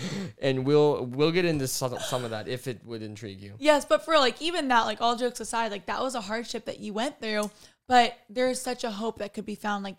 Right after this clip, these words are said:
Speaker 2: your pops going through what he went through. Like,
Speaker 1: Yeah.
Speaker 2: he had hope. Like, everyone goes through hard things,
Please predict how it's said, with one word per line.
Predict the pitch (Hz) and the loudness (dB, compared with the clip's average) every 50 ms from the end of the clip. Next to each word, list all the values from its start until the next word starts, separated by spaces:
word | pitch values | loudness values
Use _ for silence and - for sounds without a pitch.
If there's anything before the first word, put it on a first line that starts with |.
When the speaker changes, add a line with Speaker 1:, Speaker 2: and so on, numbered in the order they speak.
| - | -14
Speaker 2:
your | 202 196 233 226 220 220 202 | -6 -2 0 0 0 0 -4
pops | - _ - 233 220 214 208 - | -8 _ -2 0 0 0 -2 -6
going | - - 214 214 208 | -6 -4 -4 -4 -4
through | 214 208 202 | -6 -6 -8
what | 202 | -8
he | 196 190 | -8 -8
went | 190 190 196 190 - | -8 -8 -10 -10 -14
through. | - 190 185 | -14 -14 -8
Like, | 180 202 202 | -6 -6 -4
Speaker 1:
Yeah. | 139 123 - - - - | -4 -6 -8 -10 -14 -18
Speaker 2:
he | _ - 247 262 269 247 | _ -6 -4 -2 -2 0
had | 240 262 262 240 | 0 0 0 0
hope. | 214 208 190 185 - | 0 -2 -4 -4 -4
Like, | 202 214 - - _ | -6 -8 -8 -4 _
everyone | 226 247 269 285 302 311 311 302 262 220 | 2 2 2 0 -2 -2 -2 -2 -2 -4
goes | 208 214 220 220 202 - | -4 -4 -4 -4 -6 -6
through | - 214 214 | -8 -8 -8
hard | 190 185 190 196 208 190 196 | -6 -6 -6 -6 -6 -6 -10
things, | - - 196 190 190 214 262 285 285 254 - | -12 -12 -10 -10 -8 -8 -8 -8 -8 -10 -12